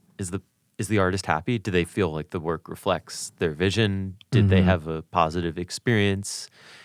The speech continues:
Speaker 1: Did they feel empowered to try new shit that they wouldn't have tried otherwise? And if all those answers are yes, then, like, hell yeah, I did my job. And if
Speaker 2: Mm-hmm.
Speaker 1: they wanna go dump it on Bandcamp, that's their prerogative. If they wanna,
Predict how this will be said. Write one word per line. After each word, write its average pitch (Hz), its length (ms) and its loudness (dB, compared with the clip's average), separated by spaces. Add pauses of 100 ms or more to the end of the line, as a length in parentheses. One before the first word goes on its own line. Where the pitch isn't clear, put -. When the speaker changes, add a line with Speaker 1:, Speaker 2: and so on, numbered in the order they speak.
(120)
Speaker 1:
Did 104 140 -2
they 92 100 4
feel 90 240 0
empowered 92 640 0
to 92 60 -6
try 90 380 -2
new 82 220 -8
shit 92 300 -6
that 85 120 -10
they 87 100 -2
wouldn't 82 220 -6
have 78 100 -14
tried 85 260 2
otherwise? 87 880 -2 (460)
And 78 140 -6
if 73 140 -8
all 98 360 2
those 90 340 -2
answers 90 440 -2
are 95 140 2
yes, 107 320 0
then, 80 240 -4
like, 76 240 -12
hell 95 360 0
yeah, 120 160 4
I 135 60 4
did 135 160 2
my 175 100 8
job. 170 380 6 (160)
And 110 120 2
if 107 40 4
Speaker 2:
Mm-hmm. 92 160 4
Speaker 1:
they 143 120 8
wanna 131 220 4
go 120 140 2
dump 127 240 2
it 131 60 4
on 127 180 4
Bandcamp, 165 460 4
that's 127 260 4
their 139 180 4
prerogative. 135 560 6
If 90 140 -2
they 110 120 6
wanna, 104 280 4